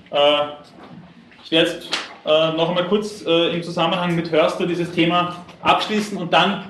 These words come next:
genau auf so ein Thema zu sprechen kommen, nämlich den Umgang mit Anomalien und die Auseinandersetzung mit sogenannten Anomalien, äh, auf diversen Ebenen.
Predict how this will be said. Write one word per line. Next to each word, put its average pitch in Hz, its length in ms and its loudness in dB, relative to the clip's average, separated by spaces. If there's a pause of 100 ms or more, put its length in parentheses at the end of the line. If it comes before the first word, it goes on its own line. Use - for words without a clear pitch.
genau 156 200 0
auf - 140 2
so - 80 -2
ein 185 140 0
Thema 180 240 0
zu 175 80 -4
sprechen 165 400 -2
kommen, 180 240 -2
nämlich 165 240 -6
den 175 100 -4
Umgang 175 380 -2
mit 170 140 -4
Anomalien 165 760 -2
und - 100 -10 (340)
die 165 100 0
Auseinandersetzung 160 800 0
mit 160 140 0
sogenannten 160 440 -2
Anomalien, 156 720 -2 (480)
äh, 143 300 -2 (460)
auf 147 240 -4 (340)
diversen 165 360 2
Ebenen. 127 520 -4